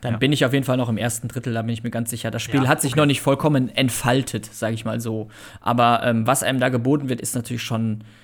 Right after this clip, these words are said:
Speaker 1: hardcore kreativ. Da manchmal tut einem selber passend zum Game das Gehirn weh, weil man so ein bisschen die ganzen Ideen irgendwie auch erstmal verarbeiten muss. Ich bin jetzt auch mit dem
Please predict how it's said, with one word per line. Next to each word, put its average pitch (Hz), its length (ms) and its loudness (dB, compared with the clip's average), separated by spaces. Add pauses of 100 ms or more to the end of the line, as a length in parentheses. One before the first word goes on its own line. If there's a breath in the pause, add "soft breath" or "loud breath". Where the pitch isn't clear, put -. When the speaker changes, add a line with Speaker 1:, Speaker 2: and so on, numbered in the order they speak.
(320 loud breath)
Speaker 1:
hardcore 120 560 2
kreativ. 147 580 0
Da 127 100 2
manchmal 131 720 0 (120)
tut 147 180 -2
einem 135 160 2
selber 143 680 2
passend 143 320 -4
zum 131 180 -2
Game 135 220 2
das 131 160 -2
Gehirn 135 400 0
weh, 143 240 4
weil 131 140 0
man 123 120 0
so 123 60 -2
ein 127 80 0
bisschen 127 260 -2
die 127 60 -2
ganzen 131 300 0
Ideen 131 420 2
irgendwie 143 300 2
auch 131 100 -2
erstmal 135 240 -4
verarbeiten 143 480 2
muss. 147 180 -2
Ich 139 140 -6
bin 135 140 -2
jetzt 127 160 -2
auch 131 120 -4
mit 127 200 -2
dem 120 200 0